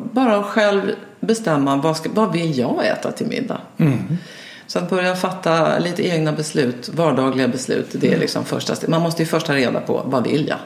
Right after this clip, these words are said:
Speaker 2: Mm.
Speaker 1: Och den förmågan, den kan ligga djupt begravd under allt annat.
Speaker 2: Ja, och det är därför jag menar det här med gränser är så,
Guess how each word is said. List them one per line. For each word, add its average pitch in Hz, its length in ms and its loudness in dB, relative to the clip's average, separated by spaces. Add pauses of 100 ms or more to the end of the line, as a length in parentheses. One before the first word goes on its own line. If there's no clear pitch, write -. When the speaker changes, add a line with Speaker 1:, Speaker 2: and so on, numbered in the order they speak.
(160)
Speaker 2:
Mm. 180 160 2 (200)
Speaker 1:
Och 156 120 4
den 135 160 4
förmågan, 123 440 0
den - 100 -4
kan 156 140 -2
ligga 127 240 -2 (120)
djupt 151 360 -2
begravd - 460 -4 (200)
under 139 420 -2 (960)
allt 170 240 0
annat. - 460 -4
Speaker 2:
Ja, 156 100 2
och 156 380 2
det 160 80 4
är 165 40 4
därför 160 260 2
jag 233 60 4
menar 185 220 4
det 208 80 4
här 156 80 2
med 151 120 2
gränser 151 360 2
är 147 60 2
så, 147 300 0